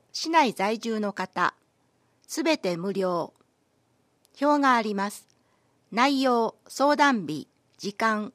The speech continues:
受付の順に読みます。法律相談、弁護士、要予約。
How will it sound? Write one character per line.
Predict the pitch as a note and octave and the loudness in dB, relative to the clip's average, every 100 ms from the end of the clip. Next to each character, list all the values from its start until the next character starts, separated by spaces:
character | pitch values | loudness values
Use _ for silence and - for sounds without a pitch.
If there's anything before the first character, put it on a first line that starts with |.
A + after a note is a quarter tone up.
| _ | _
受 | - - C#4+ | -14 -6 -4
付 | D4+ - C4+ | -4 -4 -2
の | B3+ | -2
順 | A3 A#3 A3 | -2 -4 -4
に | G#3+ | -6
読 | - F#3 | -6 -6
み | F#3 D#3+ | -8 -8
ま | E3+ | -10
す。 | - - _ _ _ _ _ _ _ _ _ _ _ _ | -12 -20 _ _ _ _ _ _ _ _ _ _ _ _
法 | D4 E4 | 4 4
律 | E4 D#4+ | 4 0
相 | - D4 B3+ | 0 2 2
談、 | F3 D3 C#3+ _ | -2 -6 -12 _
弁 | A3 C4+ | -4 -2
護 | B3+ | -2
士、 | B3+ - D3+ - _ _ _ _ | -4 -6 -8 -12 _ _ _ _
要 | C4 D4 G3+ | 0 2 2
予 | E3+ | 0
約。 | F#3 G3 - E3+ E3+ | -2 -4 -6 -10 -10